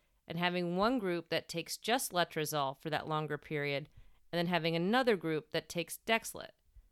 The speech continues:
The authors didn't mention whether or not they look for women at their clinic who had done the ten days of letrozole alone, but it would be an opportunity for them to follow up on this paper, plus publish one more time.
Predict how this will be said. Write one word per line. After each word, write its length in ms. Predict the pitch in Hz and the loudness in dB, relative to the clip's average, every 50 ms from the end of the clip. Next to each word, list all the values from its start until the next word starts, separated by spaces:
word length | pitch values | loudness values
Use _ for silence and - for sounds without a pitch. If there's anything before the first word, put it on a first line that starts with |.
| _ _ _ _ _ _ | _ _ _ _ _ _
The 120 | - 185 - | -4 -2 2
authors 400 | 180 190 220 - 240 220 208 170 | 4 2 4 4 4 2 2 2
didn't 300 | 190 170 254 269 196 135 | 2 2 2 2 2 2
mention 420 | 202 202 208 - - 202 190 180 | 2 2 2 0 0 0 0 2
whether 220 | 175 175 170 170 | 2 2 2 2
or 40 | 170 | 0
not 260 | 165 165 160 147 - | 2 2 0 0 0
they 100 | - 165 | -2 -4
look 260 | 147 160 208 247 - - | -2 0 -2 -2 -2 -4
for 140 | - 196 | -4 -2
women 320 | 165 156 156 147 147 147 147 | 0 0 0 0 -2 -2 -2
at 140 | 143 - - | -4 -2 -2
their 120 | 147 147 | -4 -4
clinic 460 | - - - 156 147 147 143 - _ _ _ _ _ _ | -4 -6 -6 -4 -4 -4 -4 -6 _ _ _ _ _ _
who 100 | - 165 | -4 -4
had 160 | 170 160 151 | -4 -2 0
done 220 | 254 262 294 311 | 0 2 2 2
the 80 | 196 175 | 2 0
ten 340 | 156 - - 175 160 160 151 | -2 -4 -4 -2 -2 0 0
days 240 | 160 156 156 143 | 0 0 0 -2
of 100 | 156 151 | -4 -4
letrozole 560 | 151 151 147 - - 151 143 - 151 143 139 139 | -4 -4 -4 -4 -4 -6 -4 -2 -2 -2 -2 -4
alone, 440 | 139 139 147 143 143 143 147 147 - _ _ _ _ _ _ _ _ _ | -4 -4 -2 -2 -2 -2 -4 -6 -8 _ _ _ _ _ _ _ _ _
but 220 | 202 196 - - - | 4 4 4 2 0
it 120 | - 202 185 | -2 0 2
would 160 | 208 208 175 | 0 0 2
be 140 | 202 233 247 | 2 2 2
an 80 | 240 | 4
opportunity 680 | 247 254 247 - 247 226 - - 277 285 302 240 185 165 | 2 0 0 0 -2 -4 -2 -4 -4 -2 0 0 0 0
for 160 | - - 170 | 0 -2 -2
them 260 | 156 156 156 156 160 | 0 0 0 -2 -2
to 240 | - - 160 151 147 | -4 -6 -6 -6 -8
follow 340 | - - - 190 214 220 202 | -6 -2 2 2 4 4 4
up 180 | 196 196 - | 2 2 2
on 120 | 190 175 170 | 0 0 2
this 140 | 175 175 - | 0 -2 -2
paper, 460 | - 160 143 139 - - 151 151 151 _ _ _ _ _ _ _ _ - | -4 -4 -4 -2 -2 -4 -4 -4 -4 _ _ _ _ _ _ _ _ -4
plus 280 | - 156 160 156 - | -2 0 0 0 -2
publish 600 | - _ - 190 220 202 170 151 151 170 - - | -8 _ -4 -2 0 2 2 2 2 0 -2 -6
one 160 | - 143 135 | -6 -6 -6
more 140 | 139 139 143 | -4 -6 -6
time. 420 | - - 196 202 180 143 - 151 | -6 -4 -2 -2 -2 -2 -4 -8